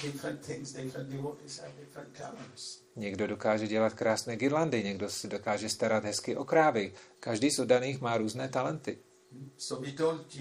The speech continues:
Speaker 1: use, compare that, „Oh, Prabhu, this one is playing good mridanga, so I should also learn.“ Yeah, it's nice to learn,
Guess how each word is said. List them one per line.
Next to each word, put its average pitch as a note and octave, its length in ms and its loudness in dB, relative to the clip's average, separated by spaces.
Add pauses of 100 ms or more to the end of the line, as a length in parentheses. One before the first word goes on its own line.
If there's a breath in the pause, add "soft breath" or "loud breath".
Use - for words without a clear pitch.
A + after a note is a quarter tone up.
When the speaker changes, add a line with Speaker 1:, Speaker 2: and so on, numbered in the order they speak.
Speaker 1:
use, D3+ 300 -2
compare C3 460 2
that, B2 240 6
„Oh, D3+ 320 12
Prabhu, C3 400 2
this C3 300 -2
one C3 180 -2
is C3 60 -8
playing B2+ 400 -6
good A#2+ 240 -6
mridanga, B2 460 -4
so - 260 -6
I A#2+ 40 -6
should C3 240 -6
also A#2 340 -6
learn.“ A#2 360 -8 (260)
Yeah, D#3 220 0
it's B2+ 100 -8
nice - 360 -4
to A#2 80 -6
learn, B2+ 320 -2